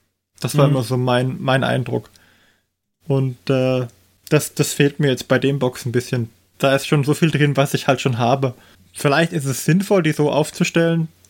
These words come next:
Speaker 1: weil ich glaub, grad die, die Space Marine Box ist ein guter, guter Einstieg für, für jemanden, der damit anfangen will, eine kleine Strike Force spielen möchte. Alle anderen werden halt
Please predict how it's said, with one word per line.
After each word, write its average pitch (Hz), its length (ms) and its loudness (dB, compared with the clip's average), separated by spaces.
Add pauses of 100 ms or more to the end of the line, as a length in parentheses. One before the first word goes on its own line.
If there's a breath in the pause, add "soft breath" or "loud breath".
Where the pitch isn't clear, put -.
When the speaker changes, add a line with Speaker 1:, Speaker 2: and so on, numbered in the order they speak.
(520 soft breath)
Speaker 1:
weil 127 100 -4
ich - 40 -8
glaub, 156 140 0
grad 147 260 0
die, 165 160 2
die 160 140 -4
Space 135 360 0
Marine 143 180 0
Box 131 240 -2
ist 131 140 -4
ein 127 60 -6
guter, 131 420 -2 (120)
guter 131 320 0
Einstieg 127 400 -4 (340)
für, - 420 -4
für - 180 -2
jemanden, 127 340 -2
der 123 120 2
damit 123 180 -2
anfangen 131 420 0
will, 127 80 -2
eine 123 140 -2
kleine 135 340 0
Strike 135 280 -2
Force 131 200 0
spielen 123 300 -2
möchte. 113 320 -8 (500 soft breath)
Alle 143 220 2
anderen 156 320 0
werden 147 160 0
halt 143 340 -2